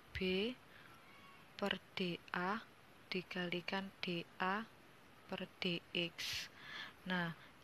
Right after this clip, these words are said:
ini kan nanti kan sama dengan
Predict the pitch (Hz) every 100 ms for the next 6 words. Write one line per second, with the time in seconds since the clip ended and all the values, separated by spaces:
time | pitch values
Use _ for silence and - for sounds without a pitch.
0 | - 190 190 226 220 208 208 220 - 240
1 | - 220 196 190 190 - - - 180 170
2 | 202 240